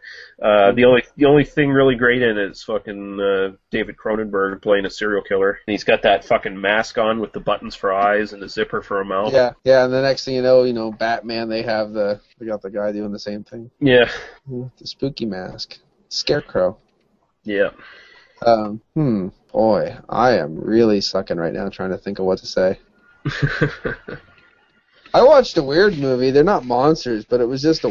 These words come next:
Speaker 2: weird movie. And I, I'll tell you what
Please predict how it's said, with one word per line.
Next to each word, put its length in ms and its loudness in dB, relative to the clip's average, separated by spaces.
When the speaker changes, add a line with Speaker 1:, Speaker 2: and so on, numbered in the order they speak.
Speaker 2:
weird 640 2
movie. 460 0
And 260 -4
I, 200 4
I'll 160 0
tell 180 2
you 100 6
what 260 6